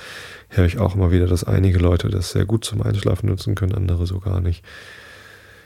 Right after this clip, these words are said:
Tja, äh, tut mir leid, aber irgendwie, das sind halt die Themen,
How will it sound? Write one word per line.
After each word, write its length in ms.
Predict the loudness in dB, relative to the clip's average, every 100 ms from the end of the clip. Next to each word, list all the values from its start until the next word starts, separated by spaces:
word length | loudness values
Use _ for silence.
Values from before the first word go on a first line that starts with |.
| -20 -20 _ -20
Tja, 440 | -2 2 4 4 4 0 -4 -6 -8 -12 -14 -10
äh, 400 | -6 -4 -6 -6
tut 160 | -2 2
mir 80 |
leid, 460 | 2 2 2 0 -4 -18 _ -12
aber 420 | -6 -4 -4 -4 -8 -16 -20 -20 -20 _ -2
irgendwie, 480 | 0 2 2 0
das 140 | 0 0
sind 180 | 0 0
halt 120 | -2
die 120 | -2
Themen, 480 | 2 2 4 2